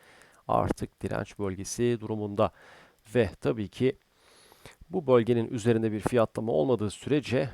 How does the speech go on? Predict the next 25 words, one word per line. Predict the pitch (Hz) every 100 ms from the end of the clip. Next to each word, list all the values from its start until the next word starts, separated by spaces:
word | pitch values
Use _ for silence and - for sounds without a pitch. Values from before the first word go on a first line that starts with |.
| -
beklentimiz | 147 - 120 101 - 110 151 - - - -
ONS | 123 113 104
tarafında | - 101 - 98 113 147 - 117
düşüşün | 120 113 - 143 147
bin | 151
altı | 156 147 170
yüz | 139
yirmi | 160 156
yedilere | 143 151 151
doğru | 120 160
gerçekleşebilecek | 160 143 135 120 - 135 123 117 170
olması. | - 131 131 127 123
Çünkü | - 202 - 98
burada | 160 170 117 - -
aylık | 98 110 -
grafikten | 104 - 98 95 90
gelen | 95 117 170 _ _ _ _ _ _ _ _ -
çok | - 147 - -
önemli | 117 98 95 92 117 110
bir | 107 127 - -
destek | 107 104 92 - 160 - -
bölgesi | 101 90 92 - 131 143 151
var | 110 110 95 95
ve | 110
henüz | 110 175 107 - -